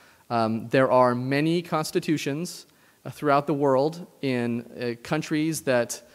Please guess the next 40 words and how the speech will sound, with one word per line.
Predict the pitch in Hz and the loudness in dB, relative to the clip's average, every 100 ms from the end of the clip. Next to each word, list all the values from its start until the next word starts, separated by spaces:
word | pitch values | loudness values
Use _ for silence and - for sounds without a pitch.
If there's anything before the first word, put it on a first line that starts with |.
| _ _ _ | _ _ _
have | - 127 120 | 0 2 0
very | 120 120 143 160 | -4 2 4 6
unstable | 156 147 - 156 139 | 4 2 0 0 2
governments. | 143 147 120 92 - | 2 2 0 -4 -6
They | 123 | -4
have | 120 117 | -2 0
everything | 127 147 151 | 0 -2 -2
written | 135 151 156 | -2 -2 -2
down, | 143 123 110 131 | 0 0 0 -2
but | 131 | -4
without | 120 120 139 | -2 0 0
the | 147 | 0
rule | 139 151 156 | -2 -2 -2
of | 135 | -2
law | 131 127 117 | 2 4 2
to | 127 139 | -2 -4
actually | 120 127 - 135 | -2 -2 -4 -8
constrain, | 127 127 - - 165 165 113 120 147 - - - - | -6 -8 -10 -6 -4 -4 -4 -8 -12 -20 -20 -20 -8
uh, | 123 117 110 107 - 147 | -2 0 0 -4 -14 -6
government | 127 127 139 135 | 0 2 2 0
actors, | 135 - 110 110 - - _ _ _ _ | 0 0 -4 -4 -6 -16 _ _ _ _
it | 120 | -6
means | 131 131 | -2 -2
very | 120 123 | 0 0
little. | 120 117 95 95 - _ - | 2 0 -2 -8 -20 _ -16
And | 117 | -10
so | 113 | -6
the | 117 | -4
rule | 113 139 139 | -2 0 0
of | 123 | 2
law | 117 127 | 2 2
is | 120 110 | -2 -8
vital | 107 131 143 107 98 | 0 2 2 0 -2
to | - | -4
the | 117 | -2
operation | 117 123 139 123 131 139 | 0 0 0 0 0 -4
and | 120 | -6
the | 113 | -4
actual | 110 120 - 123 117 | -4 -4 -4 -6 -6
protection, | 120 - 123 - 113 101 | -8 -6 -6 -6 -8 -8